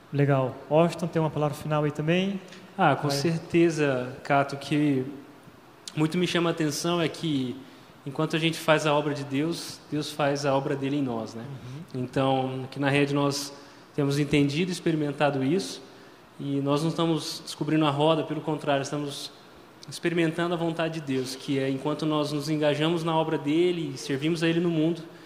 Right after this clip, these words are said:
Speaker 2: o que nós vemos não, não são só pessoas sendo transformadas e alcançadas através de nós, e até apesar
Speaker 1: Uhum.
Speaker 2: de nós também, né? Mas também Deus nos transformando enquanto nós fazemos isso.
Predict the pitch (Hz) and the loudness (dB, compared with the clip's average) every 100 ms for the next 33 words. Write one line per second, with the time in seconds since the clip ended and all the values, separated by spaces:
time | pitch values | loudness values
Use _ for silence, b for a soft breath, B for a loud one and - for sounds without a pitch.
0 | B B - 139 156 151 156 143 147 160 | B B -16 -10 -2 2 2 2 0 2
1 | 175 165 156 - 156 156 156 156 156 156 | 2 0 -2 -4 -2 -2 -2 -2 -2 -2
2 | 160 147 165 160 143 185 190 190 175 160 | -4 -2 -2 -2 -4 -2 -4 -4 -6 -4
3 | 165 - 151 143 160 165 151 147 143 143 | -6 -4 -4 0 0 0 -2 -4 -4 -8
4 | 135 151 165 160 156 - 143 147 135 135 | -2 0 0 0 -6 -6 -4 -4 -4 -4
5 | 147 170 - - B B B - 156 240 | -6 -8 -14 -18 B B B -4 0 2
6 | 269 233 143 180 190 156 156 147 131 135 | 2 2 4 4 2 0 -2 -2 -4 -2
7 | 185 170 170 B B B B - 143 143 | -2 -6 -10 B B B B -8 -2 -2
8 | - 160 143 156 160 151 175 170 175 - | 0 2 4 4 4 4 4 4 -2 -2
9 | 180 - 170 147 147 165 165 160 151 160 | -4 -2 -2 0 0 0 -2 -4 -4 -2
10 | 147 143 151 143 143 131 113 113 - | -2 -2 -6 -4 -4 -6 -8 -10 -16